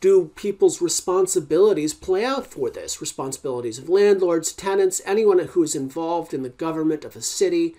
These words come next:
that sort of thing. So that's gonna be the trickiest question, but that's also where I'm hoping you'll be able to do the, um, most, <sighs> the deepest thinking.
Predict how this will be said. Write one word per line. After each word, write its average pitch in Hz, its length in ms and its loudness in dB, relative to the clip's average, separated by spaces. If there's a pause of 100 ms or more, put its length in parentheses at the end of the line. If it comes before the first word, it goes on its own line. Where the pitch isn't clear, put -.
(380)
that 143 200 -12
sort 123 220 -10
of 87 80 -20
thing. - 320 -20 (720)
So - 220 4
that's 247 220 2
gonna 302 180 6
be 220 80 0
the 208 100 6
trickiest 202 580 0
question, - 580 2 (320)
but 170 280 4
that's 202 220 2
also 240 320 6
where 180 180 4
I'm 160 160 0
hoping 185 400 4
you'll 160 140 6
be 160 220 4
able 160 240 0
to 151 120 -12
do 147 540 0 (260)
the, 139 600 -2
um, 117 340 -8 (340)
most, 156 760 -2 (1120)
<sighs> - 380 -8
the 160 140 -2
deepest 196 420 -2
thinking. 143 540 -4